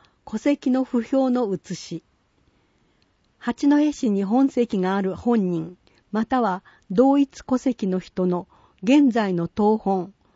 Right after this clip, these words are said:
照本、除籍や改正限は取得できません。戸籍の届け出受理後、コンビニでの取得には一週間程度かかります。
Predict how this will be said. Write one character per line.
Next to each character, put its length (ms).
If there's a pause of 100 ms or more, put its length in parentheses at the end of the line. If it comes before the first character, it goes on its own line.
(260)
照 300
本、 360 (440)
除 160
籍 320
や 260
改 240
正 300
限 260
は 140
取 160
得 240
で 100
き 100
ま 140
せ 160
ん。 80 (960)
戸 120
籍 340
の 280 (100)
届 380
け 40
出 120
受 220
理 160
後、 260 (600)
コ 160
ン 120
ビ 120
ニ 120
で 120
の 160
取 100
得 300
に 160
は 240
一 80
週 320
間 240
程 260
度 140
か 160
か 100
り 140
ま 120
す。 300